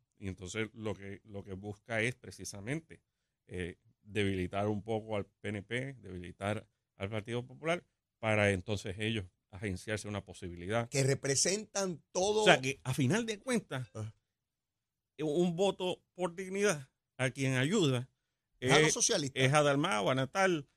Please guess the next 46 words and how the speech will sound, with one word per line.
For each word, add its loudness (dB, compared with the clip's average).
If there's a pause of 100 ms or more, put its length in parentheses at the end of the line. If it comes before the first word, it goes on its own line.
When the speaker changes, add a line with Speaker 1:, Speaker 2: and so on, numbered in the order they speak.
(140)
Speaker 1:
y 2
a, 6
y -2
a, 2
Speaker 2:
A-, -14 (200)
a-, -4
Speaker 1:
a - (140)
Speaker 2:
así 4
es, 0
que 4
representan -2
todo 2
lo -2
contrario 0
de 4
lo 2
que -2
ellos 4
Speaker 1:
Ajá, -10
Speaker 2:
quieren. 0
Speaker 1:
de 8
lo 2
que -2
ellos -2
quieren. 0
Speaker 2:
Increíble, 0
Speaker 1:
Eso -2
es 0
así, -6
Speaker 2:
increíble, 2 (140)
Speaker 1:
eso -12
es 0
así. -4
Speaker 2:
increíble. -2 (340)
As-, -2
así 2
es, -4
así -4
es. -6 (340)
Todo 4
lo 0
contrario 0
a 2
lo -2
que -6
ellos -2